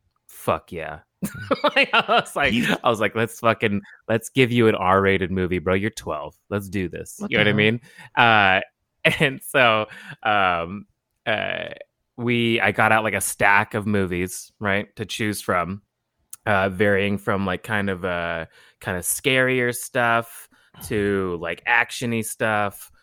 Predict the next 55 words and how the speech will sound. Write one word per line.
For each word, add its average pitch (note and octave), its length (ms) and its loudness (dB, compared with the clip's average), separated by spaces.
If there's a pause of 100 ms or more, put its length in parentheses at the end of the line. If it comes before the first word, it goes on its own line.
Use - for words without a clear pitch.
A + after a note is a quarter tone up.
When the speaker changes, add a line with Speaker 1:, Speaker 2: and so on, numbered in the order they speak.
(180)
Speaker 1:
uh, G#2+ 40 -4
and F#2+ 320 0
then F#2+ 120 -2
some F#2+ 220 -8
funny F#2 320 -2
stuff. E2+ 420 -8 (680)
So A2+ 180 0
what A2+ 140 2
we A2 140 -2
ended C3+ 300 4
up A#2+ 140 6
watching, G2+ 720 2 (440)
uh, G2 300 4
was F#2 140 -4
we A2 80 -2
<laughs> - 120 -6
watched, A2 300 0 (180)
which A2+ 300 0
is, C#3 80 -2
like, C3+ 160 2
it's E3 120 -2
weird C#3+ 320 6
that A#2+ 80 8
it's G#2+ 120 2
rated G2+ 340 6
R, F#2+ 380 6 (280)
'cause A#2+ 120 -8
it's, B2 160 -4
like, C3 300 2 (180)
I, C#3 160 2
there's E3 260 4
a C#3+ 60 4
lot B2+ 200 6
of, A2 100 2
like, F#2 340 2
you A2 80 0
know, E2+ 220 -4 (160)
violence, A#2 760 0
but A2 120 -2
it's - 180 -6
not C3+ 220 0 (100)
crazy A2 340 -4
gory. G#2 480 0 (200)
So - 100 -4
we A#2 60 2
watched A2+ 240 2
The A#2 80 2
Matrix, G2 720 -4
right? G2+ 160 -2
You've B2+ 100 2
Speaker 2:
Okay. A#2 100 4
Speaker 1:
never A2 160 0
seen A#2 180 -4
The G#2+ 80 0
Matrix. F2+ 600 -6